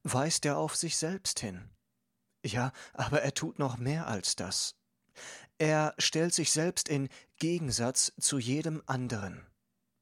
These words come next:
Er behauptet: "Noch erkennt jemand den Vater als nur der Sohn und wem irgend der Sohn ihn offenbaren will."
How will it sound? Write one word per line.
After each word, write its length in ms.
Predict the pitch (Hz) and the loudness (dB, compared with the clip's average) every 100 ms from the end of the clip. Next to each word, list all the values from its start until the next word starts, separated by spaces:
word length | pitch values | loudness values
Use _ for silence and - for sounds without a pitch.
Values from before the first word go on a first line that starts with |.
| _ _ _ _ _ - | _ _ _ _ _ -6
Er 160 | 117 | -4
behauptet: 640 | 120 110 85 - 131 - - _ _ _ _ _ _ _ _ _ - | -2 -2 -4 -2 -2 -2 -8 _ _ _ _ _ _ _ _ _ -4
"Noch 260 | 139 143 | -2 -2
erkennt 480 | - 131 - 151 143 | -2 -2 -2 -4 0
jemand 300 | 120 117 107 | 0 0 0
den 120 | 110 | -2
Vater 480 | - 120 117 131 131 - - - | 0 0 2 0 -4 -6 -10 0
als 440 | 123 117 - - - | 2 2 0 -2 -2
nur 280 | 127 143 | 0 2
der 160 | 147 135 | 2 2
Sohn 380 | - 120 110 85 - _ - - - | 2 0 -2 -4 -14 _ -20 -20 -4
und 300 | 131 107 127 | -4 0 0
wem 240 | 107 101 | 0 -2
irgend 460 | 110 107 117 127 117 | -4 -4 -2 -4 -2
der 100 | 107 | 0
Sohn 440 | 104 90 98 104 - | 0 0 -4 -6 -10
ihn 340 | - 104 110 110 | -8 -6 -6 -6
offenbaren 720 | - - 127 117 117 113 107 95 | -6 -6 -4 -2 -2 -2 -6 -6
will." 260 | 92 85 | -6 -8